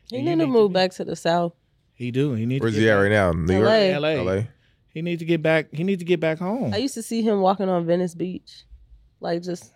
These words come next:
Speaker 2: Just
Speaker 1: walking
Speaker 2: walking.
Speaker 1: barefoot.
Speaker 3: So is L A like
Speaker 2: What?
Speaker 3: a, uh,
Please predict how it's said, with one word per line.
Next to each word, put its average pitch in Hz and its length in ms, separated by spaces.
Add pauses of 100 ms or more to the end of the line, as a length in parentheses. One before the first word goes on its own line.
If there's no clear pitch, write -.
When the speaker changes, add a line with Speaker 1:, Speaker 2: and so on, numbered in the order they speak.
(140)
Speaker 2:
Just - 180
Speaker 1:
walking 170 260
Speaker 2:
walking. 170 180
Speaker 1:
barefoot. 180 340
Speaker 3:
So 156 140
is 135 100
L 156 300
A 170 140
like 139 240
Speaker 2:
What? - 80
Speaker 3:
a, 113 260
uh, 95 720